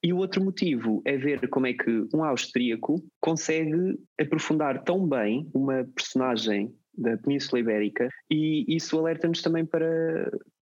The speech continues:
para o facto de também, muitas vezes, negligenciamos um pouco o que é nosso. Ou seja,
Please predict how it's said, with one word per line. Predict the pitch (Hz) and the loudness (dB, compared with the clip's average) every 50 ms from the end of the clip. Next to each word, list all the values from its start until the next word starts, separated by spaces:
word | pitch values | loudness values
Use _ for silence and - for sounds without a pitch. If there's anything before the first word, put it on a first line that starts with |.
| _ - - | _ -8 -2
para | - 147 160 | 0 0 2
o | |
facto | - - 165 - | 2 0 -2 0
de | - - | -2 0
também, | 180 190 190 190 190 190 185 - - - - - | 0 2 2 2 2 2 0 0 -2 -2 -2 0
muitas | 151 180 190 180 190 175 | 2 2 2 2 0 0
vezes, | 165 175 190 196 190 175 175 190 180 - - - - _ _ _ - | 2 2 2 2 2 2 0 0 0 -2 -6 -8 -12 _ _ _ -2
negligenciamos | 151 180 202 185 190 190 170 175 190 180 185 - 175 175 170 156 | 0 0 2 2 0 0 0 0 0 0 0 0 0 0 2 0
um | 165 165 | 0 0
pouco | 160 165 147 - 135 | 0 -2 0 0 -2
o | 135 | -2
que | - 143 | 0 0
é | 139 | 0
nosso. | 131 113 98 98 - - - - - - _ _ _ _ _ - | 2 2 0 -2 -4 -8 -12 -14 -14 -16 _ _ _ _ _ -2
Ou | 131 | -2
seja, | 131 - - 117 110 110 104 | 0 0 0 0 0 0 -2